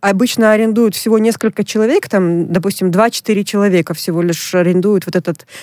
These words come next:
весь огромный ш-, зал, и стоит оно не так уж, э, не так уж много, там что-то у-, сотня, двести долларов, э, за аренду в час. По сравнению с доходами от, допустим, от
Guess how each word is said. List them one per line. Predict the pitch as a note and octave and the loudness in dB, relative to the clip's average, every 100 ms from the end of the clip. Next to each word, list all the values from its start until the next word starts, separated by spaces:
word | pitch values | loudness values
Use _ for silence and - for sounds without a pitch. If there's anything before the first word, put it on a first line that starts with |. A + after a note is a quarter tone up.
| - | -12
весь | - G3+ A3 | 0 0 0
огромный | G#3 F#3 G#3 G3 | 0 0 2 0
ш-, | F#3 F3+ | -2 -6
зал, | F3+ A#3 F4 - | -2 0 0 0
и | G3+ | -4
стоит | - C#4 D#4+ A#3+ | -4 0 0 2
оно | G#3+ G#3+ | 2 2
не | G#3+ | 2
так | G3+ C4+ - | 0 -2 -4
уж, | A#3 G3+ - - - - - _ - | -8 -8 -12 -14 -20 -20 -20 _ -4
э, | G#3 G#3 G3+ | 0 2 2
не | G#3+ | 2
так | B3 - | 0 0
уж | A3 | 0
много, | G#3+ A3+ F#3 E3+ | 2 4 2 0
там | F3 E3+ | 0 -2
что-то | - G3+ G#3 G3+ G3 F3 | -4 -6 0 2 2 2
у-, | - E3+ - | -2 -6 -10
сотня, | - - C#4 A#3 G#3 F#3 | -4 0 0 0 2 2
двести | E3+ A#3 - F#3+ | 2 0 0 -2
долларов, | F3 A#3+ A3+ G3 F3 - | 2 4 4 2 -2 -6
э, | F3+ F3 | -4 -2
за | E3 G3 F#3 | 0 2 2
аренду | G3 A3+ F#3 F#3 D#3+ | 2 2 0 0 -2
в | - | -10
час. | - G3 D3+ - - - - | -2 0 0 -2 -14 -14 -8
По | |
сравнению | G3+ G#3+ G#3+ A#3 A3+ G#3 | -4 0 2 2 4 2
с | |
доходами | F3 G3+ - A#3 G3 F#3+ | 2 -2 0 0 2 0
от, | F#3 F3+ - | 0 -2 -2
допустим, | F3+ E3+ E3+ G3 - F#3 E3+ - - - _ | -4 -2 -4 -6 -2 -2 -2 -6 -20 -20 _
от | F3+ | -6